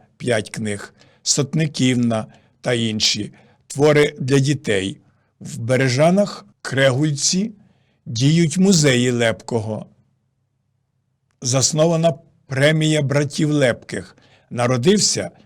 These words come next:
на хуторі Кривеньке поблизу Крегульця на Гусятинщині. Михайло Качалуба,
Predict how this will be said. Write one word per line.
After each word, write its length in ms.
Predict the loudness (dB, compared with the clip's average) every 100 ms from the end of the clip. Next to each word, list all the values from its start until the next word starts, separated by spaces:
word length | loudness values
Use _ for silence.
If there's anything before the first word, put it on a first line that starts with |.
| _
на 180 | -6 -6
хуторі 640 | -4 -4 -4 -2 -2 -4 -8 _ _
Кривеньке 760 | -4 -2 0 -2 -2 -4 -4 -6 _ _ _ _ _ _
поблизу 800 | -8 -6 -4 0 2 2 0 -2 -6 _ _ _ _ _
Крегульця 760 | 0 0 0 -6 -6 -4 -6 -6
на 160 | -4 -4
Гусятинщині. 1080 | -2 -2 -2 -4 -8 -8 -6 -6 -10 -16 -20 _ _ _ _ _ _ _ _ _ _ _ _ _ -20 _ _
Михайло 800 | -16 -14 -6 0 2 2 -2 -4 -12 _ _ _ _ _ _ _ _
Качалуба, 800 | -6 -2 -2 0 2 2 0 -4